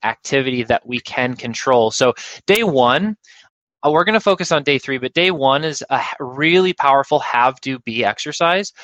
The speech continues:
What do I wanna have? What do I wanna do? And who do I wanna be? And you write those things down, and you write roughly how much they cost. Some people, this really surprises.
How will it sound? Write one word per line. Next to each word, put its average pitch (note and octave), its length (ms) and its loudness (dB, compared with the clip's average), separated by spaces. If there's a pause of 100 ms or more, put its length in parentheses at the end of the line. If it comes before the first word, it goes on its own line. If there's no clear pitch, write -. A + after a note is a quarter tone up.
(180)
What C3+ 120 2
do D3 60 6
I D#3+ 80 4
wanna F#3 220 0
have? C#3 400 -2 (400)
What B2+ 140 0
do C#3 80 4
I D#3 100 4
wanna F3+ 220 2
do? C3 320 -4
And A#2+ 120 -6
who B2+ 200 -10
do C3 120 -2
I B2+ 80 4
wanna A#2+ 240 -2
be? G#2 300 -8 (540)
And C3+ 100 0
you C3+ 100 2
write C#3 240 2
those F#3 200 -2
things E3+ 280 -2
down, C3 340 2
and C3 100 -6
you B2 80 -4
write B2 280 2
roughly D#3 420 0
how C#3 180 -2
much D3 260 -4
they C#3+ 100 -2
cost. C3 420 0
Some D3+ 140 0
people, F3+ 300 -4
this C#3+ 200 -8
really C3 480 0
surprises. A2+ 920 -2